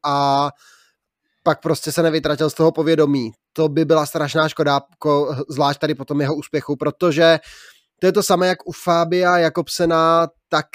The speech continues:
je vlastně v Quickstepu i tady na té vrchařské půdě.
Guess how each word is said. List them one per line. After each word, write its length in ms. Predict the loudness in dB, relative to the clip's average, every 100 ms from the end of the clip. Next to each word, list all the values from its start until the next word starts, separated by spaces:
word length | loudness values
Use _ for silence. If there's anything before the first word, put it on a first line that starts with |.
| -2
je 280 | 0 0 0
vlastně 720 | -2 -4 -10 -4 -2 0 -2
v 180 | -4 0 2 2 2 -2 _ -8
Quickstepu 520 | -6 -4 -4 -4 -2
i 60 |
tady 160 | -2 -2
na 120 | -2
té 140 | -2 -2
vrchařské 540 | -4 -8 -6 -2 -2
půdě. 500 | -4 -2 2 4